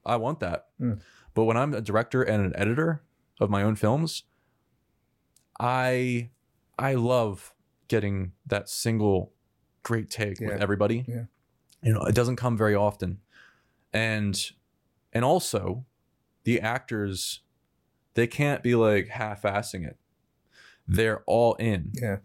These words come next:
Speaker 1: And you get something
Speaker 2: 'Cause they know if one of them didn't work, there's another backup, right?
Speaker 1: Yeah.
Speaker 2: It, yeah.
Speaker 1: But I tell my actors when I do that, I want, I'm not gonna cu-, I'm not, I'm not planning on cutting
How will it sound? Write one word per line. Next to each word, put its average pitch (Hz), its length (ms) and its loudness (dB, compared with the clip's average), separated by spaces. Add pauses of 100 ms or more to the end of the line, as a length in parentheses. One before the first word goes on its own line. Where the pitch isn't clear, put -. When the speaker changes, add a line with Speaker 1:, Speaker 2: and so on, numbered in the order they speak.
(480)
Speaker 1:
And 107 360 0
you 110 180 0
get 139 220 -2
something 110 640 2
Speaker 2:
'Cause 127 140 0
they 143 120 0
know 147 360 2
if 123 200 0
one 127 160 2
of 123 100 0
them 110 160 0
didn't 104 240 2
work, 95 220 2
there's 101 180 0
another 101 300 2
backup, 98 520 0
right? 95 220 2 (140)
Speaker 1:
Yeah. 90 240 2
Speaker 2:
It, - 420 0
yeah. 90 220 -2 (120)
Speaker 1:
But 120 120 4
I 120 100 2
tell 123 240 0
my 117 180 -2
actors 107 400 -2
when 101 120 2
I 95 60 2
do 101 160 4
that, 92 260 2 (220)
I 113 120 2
want, 127 400 0
I'm 113 160 0
not 135 180 2
gonna 110 160 0
cu-, - 280 -4
I'm 117 140 2
not, 131 140 2
I'm 113 140 0
not 131 160 2
planning 117 380 2
on 90 120 2
cutting 95 540 0